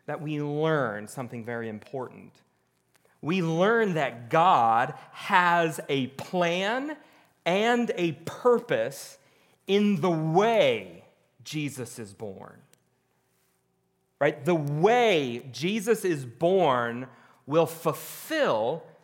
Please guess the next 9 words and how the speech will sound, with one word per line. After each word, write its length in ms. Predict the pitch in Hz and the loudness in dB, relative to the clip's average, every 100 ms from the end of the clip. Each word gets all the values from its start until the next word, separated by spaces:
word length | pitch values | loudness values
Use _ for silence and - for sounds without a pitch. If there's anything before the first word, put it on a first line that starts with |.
| _ _ _ | _ _ _
God's 320 | - 165 165 127 143 | 2 2 2 -2 -4
long-standing 1200 | 175 196 202 202 196 - - 185 175 170 170 160 | 2 4 2 -2 -4 -8 -10 -6 -6 -6 -8 -10
promise 720 | 131 - 170 139 120 110 - - _ _ _ _ | -12 -10 -6 -6 -8 -12 -16 -20 _ _ _ _
to 160 | - 131 | -14 -12
redeem 880 | 120 120 98 147 160 143 110 98 95 - | -10 -12 -10 -6 -4 -4 -6 -12 -16 -14
humankind 880 | 135 113 101 - - 110 101 95 87 | -12 -12 -12 -16 -14 -14 -14 -16 -16
back 260 | 101 95 _ | -16 -16 _
to 60 | 92 | -20
himself. 420 | 90 - - - | -20 -20 -20 -20